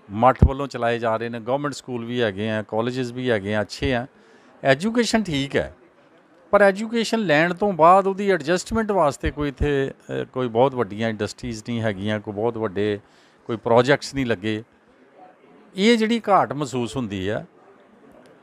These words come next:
ਫਿਰ ਜਿਹੜੇ ਤੇ ਚਲੋ ਠੀਕ ਠਾਕ ਨੇ ਘਰਾਂ ਦੇ ਬੱਚੇ, ਬਾਹਰ ਜਾਣ ਦਾ ਬੜਾ ਟ੍ਰੈਂਡ ਅੱਜ ਕੱਲ੍ਹ ਪੰਜਾਬ 'ਚ। ਜਿਹੜੇ ਰਹਿ ਜਾਂਦੇ ਆ ਜਾਂ ਜਿਹੜੇ ਅਫੋਰਡ ਨਹੀਂ ਕਰ ਸਕਦੇ ਪੇਰੈਂਟਸ, ਉਹ ਫਿਰ ਨਸ਼ਿਆਂ ਵਾਲੇ ਪਾਸੇ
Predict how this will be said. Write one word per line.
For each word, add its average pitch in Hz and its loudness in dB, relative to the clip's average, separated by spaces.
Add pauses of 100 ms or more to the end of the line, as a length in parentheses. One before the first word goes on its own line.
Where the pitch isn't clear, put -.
(220)
ਫਿਰ 202 4 (400)
ਜਿਹੜੇ 190 2
ਤੇ 208 -4
ਚਲੋ 196 -2 (200)
ਠੀਕ 180 -8
ਠਾਕ 165 0
ਨੇ 170 -4 (100)
ਘਰਾਂ 135 2
ਦੇ 143 2
ਬੱਚੇ, 143 -4
ਬਾਹਰ 156 4
ਜਾਣ 131 2
ਦਾ 131 4
ਬੜਾ 120 2
ਟ੍ਰੈਂਡ 127 -2
ਅੱਜ 110 -2
ਕੱਲ੍ਹ 110 2
ਪੰਜਾਬ 101 0
'ਚ। - -20 (760)
ਜਿਹੜੇ 160 4
ਰਹਿ 147 4
ਜਾਂਦੇ 156 0
ਆ 151 4
ਜਾਂ 143 0
ਜਿਹੜੇ 147 0
ਅਫੋਰਡ 151 -2
ਨਹੀਂ 151 -4
ਕਰ 131 0
ਸਕਦੇ 117 -6
ਪੇਰੈਂਟਸ, 117 -4 (520)
ਉਹ 214 0
ਫਿਰ 185 0 (800)
ਨਸ਼ਿਆਂ 143 0
ਵਾਲੇ 165 4
ਪਾਸੇ 123 -4